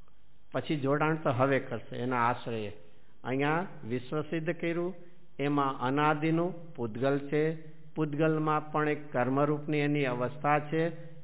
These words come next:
અને એના સદભાવ છે, જીવની સાથે એનો એક ક્ષેત્રાવગા સંબંધ, એનો ઉદય આવે. હવે એમાં આશ્રયે, એમાં તું લક્ષ કરે છે, જોડાય છે, આ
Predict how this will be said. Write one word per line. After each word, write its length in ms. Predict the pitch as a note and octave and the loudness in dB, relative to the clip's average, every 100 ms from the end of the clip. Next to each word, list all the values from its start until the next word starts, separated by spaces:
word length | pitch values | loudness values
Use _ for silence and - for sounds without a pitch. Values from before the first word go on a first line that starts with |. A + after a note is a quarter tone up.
| - | -2
અને 220 | C3+ C3+ | 0 0
એના 580 | - C#3 D#3 D#3 D#3+ D#3+ - | 0 2 4 4 2 0 -2
સદભાવ 540 | C#3 B2+ A#2+ A#2+ B2+ | -2 0 2 2 2
છે, 300 | A#2+ - B2+ | 0 -2 -4
જીવની 480 | A2+ B2+ C#3 C#3 C#3 | -2 -2 0 0 -2
સાથે 400 | C#3 B2+ A#2+ C3+ | -2 -2 0 -2
એનો 160 | B2+ C3 | -2 -2
એક 200 | B2+ B2+ | -2 -4
ક્ષેત્રાવગા 640 | C#3 B2+ B2+ B2+ B2+ B2 | -6 -6 -2 0 0 -2
સંબંધ, 480 | A#2 B2+ B2+ C#3 D3 - - - | -2 -4 -2 -2 -4 -8 -12 -8
એનો 280 | B2 A#2+ A#2 | -4 -2 -2
ઉદય 280 | B2+ C3 C3 | -2 0 2
આવે. 300 | C3 C#3 D#3 - - - | 0 0 -2 -6 -12 -8
હવે 240 | A#2+ D3 E3+ | -2 0 0
એમાં 680 | - - C3+ C#3+ D3 D3+ | -2 0 2 4 2 0
આશ્રયે, 680 | B2 A2 G#2+ - A2 A#2+ B2 | 0 0 0 -4 -4 -2 -2
એમાં 560 | A#2+ B2 B2+ C3+ C3 - | -4 -6 -4 -2 -4 -4
તું 140 | C3+ | -4
લક્ષ 480 | A2+ A#2+ C#3 - - | -2 0 0 -2 -6
કરે 280 | A#2+ B2 B2 | -4 -2 -4
છે, 360 | - B2 B2+ | -6 -4 -4
જોડાય 520 | A#2 A2+ A2 A#2 A#2+ | -4 -2 -2 0 0
છે, 260 | A#2 B2+ C3+ - - - - | -2 -4 -6 -6 -12 -10 -2
આ 140 | B2 | -2